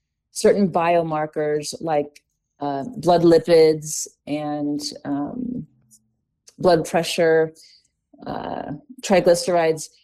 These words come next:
things like that are positively affected if every sixty minutes throughout your day, you stand up and move for at least five minutes. And so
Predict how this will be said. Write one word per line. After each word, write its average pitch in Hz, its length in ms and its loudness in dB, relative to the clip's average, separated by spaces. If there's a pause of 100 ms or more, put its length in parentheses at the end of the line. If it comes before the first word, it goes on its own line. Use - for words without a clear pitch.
things 247 340 4
like 226 140 0
that 190 160 0
are 165 100 -2
positively 196 720 -4
affected 151 720 -6
if 165 520 0 (1120)
every 196 320 2
sixty 214 440 -2
minutes 180 300 -6
throughout 165 380 -2
your 165 160 -4
day, 160 280 2
you 175 220 -4
stand 175 340 -2
up 175 140 -2
and 165 180 -4
move 170 260 -2
for 160 140 -2
at 147 100 -2
least 156 200 -4
five 139 240 -4
minutes. - 540 -8 (2000)
And 165 200 -2
so 165 720 4